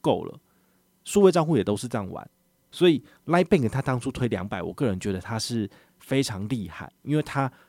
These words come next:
撒了很多钱在抢占这个市占率，它的确也不错，像本团就有接近一千八百人上车，可是我没有，我没有揪到两千人，因为说真的，他到后来其实就是后继无力了，<laughs> 所以也许我这边的人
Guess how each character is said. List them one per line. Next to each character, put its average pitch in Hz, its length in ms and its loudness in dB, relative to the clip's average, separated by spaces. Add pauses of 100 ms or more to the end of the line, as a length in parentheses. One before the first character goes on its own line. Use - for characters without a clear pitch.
撒 - 260 -2
了 107 100 -4
很 104 160 -6
多 165 180 0
钱 - 320 -4
在 113 180 -4
抢 - 380 -8
占 101 300 -4 (160)
这 - 100 -12
个 - 100 -14
市 - 200 -4
占 98 240 -8
率， 95 140 -12 (300)
它 185 120 -2
的 139 120 -2
确 - 160 0
也 90 120 0
不 - 100 -12
错， - 160 -2
像 147 160 0
本 90 160 -6
团 92 160 -10
就 127 140 -4
有 101 80 0
接 113 200 -4
近 107 320 -4 (500)
一 - 60 -4
千 - 160 0
八 113 160 -2
百 82 140 -6
人 73 180 -10
上 107 160 -8
车， 98 120 -10
可 139 120 0
是 156 60 4
我 127 140 6
没 110 100 2
有， 110 220 2 (100)
我 113 80 -6
没 123 100 2
有 127 60 2
揪 135 100 0
到 127 100 4
两 98 180 -4
千 101 180 -8
人， 87 120 -8
因 101 40 -6
为 139 80 0
说 127 160 -4
真 101 180 -6
的， 92 160 -8 (300)
他 - 100 -10
到 180 120 6
后 165 120 4
来 101 80 4
其 113 140 -4
实 104 40 -2
就 113 100 0
是 120 40 0
后 117 200 -2
继 110 160 -4
无 87 160 -10
力 90 160 -10
了， 95 100 -6
<laughs> 123 140 2
所 160 120 2
以 135 80 4 (260)
也 170 100 6
许 185 80 10
我 139 100 10
这 139 100 4
边 143 160 6
的 139 80 4
人 95 240 -2